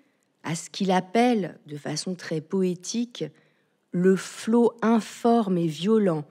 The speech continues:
des histoires qui nous traversent. Le destin lui apparaît comme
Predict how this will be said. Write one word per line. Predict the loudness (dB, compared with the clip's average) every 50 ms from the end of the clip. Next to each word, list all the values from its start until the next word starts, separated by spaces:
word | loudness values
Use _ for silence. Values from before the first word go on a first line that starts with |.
| _ _ _ _ _ _ _ _ _ _ -8
des | -2 0 0 0 0 0
histoires | -2 -4 -4 -6 -8 -2 2 2 4 4 2 0 -4 -8 -12
qui | -10 -6 -4
nous | -4 -4 -6
traversent. | -6 -8 -8 -6 -6 -8 -10 -12 -12 -14 -16 -14 -16 -16 -18 _ _ _ _ _ _ _ _ _ _ _ _ _ _ _ _ _ _ _ -20 -14 -2
Le | 4 6 6 6
destin | 6 4 2 2 0 -2 0 2 2 4 4
lui | 4 2 2 2
apparaît | 0 0 0 -2 -2 0 0 0 0 0 0 -2 -2
comme | 0 2 4 4 4 2 2